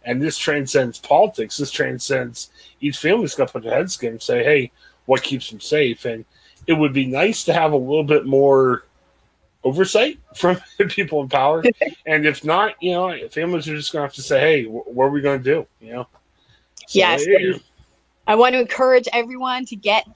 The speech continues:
Speaker 2: vaccinated. Uh, you can find locations at get the shot dot coronavirus dot ohio dot gov. Go find a location, even if you have to drive a little bit, because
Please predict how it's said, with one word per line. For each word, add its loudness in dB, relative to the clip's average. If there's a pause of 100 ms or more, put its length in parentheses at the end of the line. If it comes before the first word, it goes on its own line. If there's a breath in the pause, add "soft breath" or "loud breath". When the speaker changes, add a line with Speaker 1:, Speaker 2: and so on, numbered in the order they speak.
Speaker 2:
vaccinated. 0
Uh, 2
you -4
can -8
find 0
locations -2
at 0
get 2
the -6
shot 0
dot 2
coronavirus 2
dot 0
ohio 0
dot 0
gov. 2 (360)
Go 4 (140)
find 0
a 2
location, 0
even -4
if -6
you 2
have 0
to -6
drive 2
a -2
little 0
bit, 0
because -4